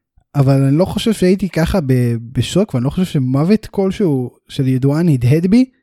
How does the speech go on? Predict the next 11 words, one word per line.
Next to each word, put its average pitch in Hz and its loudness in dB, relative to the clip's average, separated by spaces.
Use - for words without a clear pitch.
כל 127 -2
כך, - -4
מאז, 151 0
אה, 127 -2
ההתאבדות 139 0
של 131 -2
קריס 147 -4
קורנל 135 0
באלפיים 123 -4
ושבע 127 0
עשרה. - -8